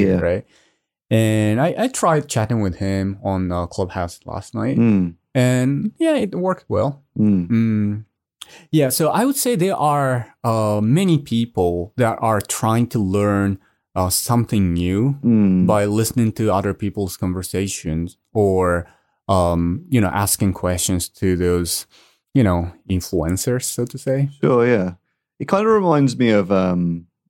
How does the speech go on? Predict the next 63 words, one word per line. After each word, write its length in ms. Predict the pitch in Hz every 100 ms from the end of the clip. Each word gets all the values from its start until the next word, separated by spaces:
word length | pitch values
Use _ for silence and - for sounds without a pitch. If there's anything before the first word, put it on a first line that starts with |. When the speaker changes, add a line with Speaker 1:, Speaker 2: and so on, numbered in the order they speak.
| _ -
Speaker 1:
like, 160 | 127
a 40 | -
completely 320 | 160 202 156
different 300 | 123 104 -
concept, 600 | - 123 113 - - _ -
but 260 | 98 - -
similar 360 | - 120 113
in 80 | 101
a 60 | 92
way 240 | 90 90
that, 200 | 90 - _ _ _ _
have 120 | 131 139
you 160 | 190
ever 160 | 175 165
seen 240 | - 147
adverts 480 | 110 110 107 101 -
for 100 | -
that 180 | - -
thing 160 | 107 98
called 240 | 101 85
Masterclass? 760 | 98 104 - 92 - - - - _ _ _ _ _ _ -
Speaker 2:
Oh, 80 | 190
yeah. 220 | 190 131 - -
Speaker 1:
Yeah, 180 | 135 110
right. 80 | 92
Speaker 2:
Yeah, 120 | 95
Speaker 1:
And 100 | 113 110
Speaker 2:
yeah. 60 |
Speaker 1:
they, 60 | 90
and 120 | 123
they 100 | 127
just 180 | 135 143
basically 420 | 139 131 107 101
hire 540 | - - 101 92 90 - _ _ -
people 200 | 139 113
who 120 | 110
are 40 | 95
just, 140 | 85
like, 200 | 90 82 _ _
you 80 | 117
know, 160 | 87 85 _
top 180 | - 123
of 60 | 92
their 100 | 90
game 380 | 87 92 90 90
in 80 |
whatever 220 | 92 87 90
their 120 | 90
field 180 | - 131 127
Speaker 2:
Uh-huh, 80 | 139
Speaker 1:
is. 160 | -
Speaker 2:
uh-huh. 260 | 120 110 104 - -
Speaker 1:
And 80 | 107
they 60 |
record 360 | 104 104 127 104
this 100 | 98
whole, 140 | 101
like, 120 | 95
series 420 | - - 98 92 90
of, 80 |
like, 100 | 85 87
video 320 | 95 98 95
lessons. 540 | 98 101 135 147 147